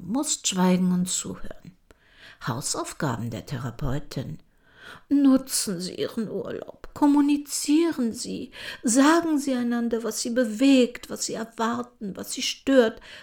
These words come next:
was Sie einander immer schon mal sagen wollten, aber sich nie trauten. Vorbehaltlos, aber mit Respekt voreinander. Hm. Wenn du mir in den letzten Jahren zugehört hättest,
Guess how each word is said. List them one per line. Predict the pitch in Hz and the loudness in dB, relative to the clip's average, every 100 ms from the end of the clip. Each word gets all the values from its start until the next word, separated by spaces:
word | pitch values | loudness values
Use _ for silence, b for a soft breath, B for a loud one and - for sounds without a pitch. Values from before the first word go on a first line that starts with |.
| - | -4
was | 262 | -2
Sie | - | 0
einander | - 262 262 262 - - | 2 2 2 0 -4 2
immer | 277 302 277 | 4 4 0
schon | 233 220 202 | 0 -2 -2
mal | 190 196 | -4 -6
sagen | - 196 208 202 220 | -6 -8 -8 -10 -6
wollten, | 196 208 - 226 | -6 -6 -6 -4
aber | 254 | -2
sich | 254 262 - | -2 -6 -2
nie | 269 311 269 | 0 2 0
trauten. | - 233 233 226 226 _ 196 - B B B _ | -2 0 0 0 -4 _ -12 -12 B B B _
Vorbehaltlos, | - 254 277 202 196 202 202 220 190 190 - - B B B - | 0 4 4 2 0 -4 -8 -8 -6 -6 -8 -12 B B B -6
aber | - 135 247 269 | -6 -6 -6 -4
mit | 302 311 - | -4 -8 -8
Respekt | 311 - - 190 185 - | -6 -6 -4 -6 -6 -20
voreinander. | - 156 147 143 139 143 160 165 185 _ _ _ _ _ _ _ _ _ _ _ | -12 -8 -6 -4 -4 -4 -4 -6 -10 _ _ _ _ _ _ _ _ _ _ _
Hm. | 269 - _ _ _ _ _ b b b b b b b b b b b b b b _ | -8 -8 _ _ _ _ _ b b b b b b b b b b b b b b _
Wenn | 226 233 | -2 2
du | |
mir | 240 262 | 4 6
in | 262 | 6
den | 262 | 6
letzten | 262 277 - - 262 | 4 2 -6 -2 2
Jahren | 254 262 262 262 | 4 6 4 2
zugehört | 254 302 330 320 294 226 214 | 0 -2 -2 -2 -2 -4 -4
hättest, | 190 185 175 180 - - | -8 -6 -14 -14 -16 -18